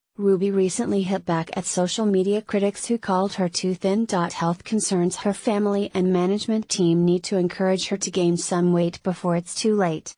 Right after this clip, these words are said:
L A-based dietitian Lisa DeFazio told N W magazine. Pictured in two thousand seventeen left and in two thousand eight right, the thirty-one-year-old took to Instagram to proudly share a snap of her extremely taut tummy with her almost twelve million followers.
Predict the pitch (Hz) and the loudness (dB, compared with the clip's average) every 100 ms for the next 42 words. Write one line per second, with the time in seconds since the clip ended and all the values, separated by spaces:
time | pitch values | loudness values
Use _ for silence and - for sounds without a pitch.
0 | _ 208 202 180 175 180 185 - 185 185 | _ 0 2 2 2 2 2 0 0 2
1 | 214 - 180 - 220 202 175 - 185 220 | 0 -2 -2 0 2 2 0 0 0 -2
2 | - 220 220 233 233 226 196 185 185 180 | 0 -2 0 0 0 0 0 0 0 2
3 | 175 175 196 208 190 170 156 156 - 160 | 2 2 2 2 2 0 -2 -4 -2 -2
4 | 147 156 _ _ _ - 202 180 226 220 | -2 -4 _ _ _ -8 -6 -2 -2 -2
5 | 196 180 208 214 208 190 214 214 202 196 | -2 0 0 2 0 -2 0 -2 -2 -2
6 | 208 226 233 226 208 - - 208 - 190 | 0 2 2 2 0 -2 -6 -6 -2 -4
7 | - 208 220 208 185 190 202 - 185 214 | 0 0 2 0 0 0 -2 -2 -4 -2
8 | 202 220 - 240 196 185 220 226 226 214 | -4 -4 -6 -4 0 2 0 0 2 2
9 | 202 196 190 190 214 - - - 196 - | 2 2 2 0 -4 -6 -6 -2 -2 -2
10 | 185 180 175 175 202 202 202 196 196 196 | -6 -2 0 0 -4 -2 -2 0 0 -2
11 | - 180 180 - 190 175 - 170 175 180 | 0 0 0 -2 0 0 0 -2 -2 -2
12 | 190 - 190 190 196 208 - 180 180 190 | -2 -4 2 2 4 0 -2 -4 -2 0
13 | 185 190 175 175 196 180 170 170 - - | 2 2 2 0 0 2 2 0 -2 -2
14 | 208 196 226 214 196 202 208 - 190 180 | 2 2 2 2 2 2 0 -2 -2 0
15 | 180 180 - | 0 -2 -4